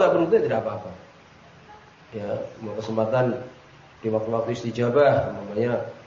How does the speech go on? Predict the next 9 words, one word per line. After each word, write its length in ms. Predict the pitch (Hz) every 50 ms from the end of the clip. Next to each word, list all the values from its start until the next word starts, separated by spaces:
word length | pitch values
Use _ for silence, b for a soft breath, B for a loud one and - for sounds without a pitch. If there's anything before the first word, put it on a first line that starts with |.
| - - - - - - - - - -
ketika 640 | 110 101 110 107 117 120 120 120 120 117 117 - - - - -
hari 120 | 110 110 113
Jumat 420 | - 120 120 - 139 143 143 - -
sebelum 380 | - 123 123 120 117 110 - - - - - -
sholat 220 | - - 131 127 127
maghrib, 320 | 127 123 113 120 120 113 110 - -
sebelum 160 | - 113 117 110
adzan 200 | 117 117 123 120
maghrib, 280 | 123 123 113 113 113